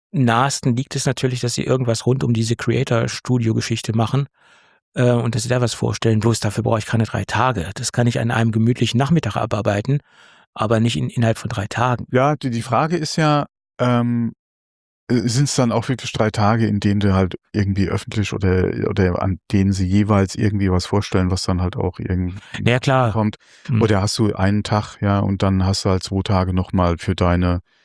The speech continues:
Speaker 2: äh, Creators dann irgendwas, ja, wo du, äh, nochmal hands-on Schulungen,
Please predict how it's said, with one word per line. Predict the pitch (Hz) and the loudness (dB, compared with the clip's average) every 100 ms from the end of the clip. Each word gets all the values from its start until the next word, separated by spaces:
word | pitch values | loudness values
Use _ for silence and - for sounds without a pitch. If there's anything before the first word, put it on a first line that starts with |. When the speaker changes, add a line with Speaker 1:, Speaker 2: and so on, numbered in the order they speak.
| _ _ _ | _ _ _
Speaker 2:
äh, | 95 90 90 87 90 | 0 4 4 4 2
Creators | - 90 85 95 95 87 | 0 0 2 2 0 0
dann | - 92 | 0 0
irgendwas, | 90 90 92 90 - | 2 0 2 0 0
ja, | 92 90 90 | 0 0 2
wo | 92 | 2
du, | |
äh, | 90 90 90 - - | 2 2 0 -2 -4
nochmal | 101 98 - 92 87 87 87 90 | -4 -4 -2 0 2 2 2 0
hands-on | 90 90 - 87 85 85 90 92 - _ _ | 0 0 0 -2 0 -2 -4 -8 -12 _ _
Schulungen, | - 101 95 92 87 87 | -10 -4 -2 -2 -4 -6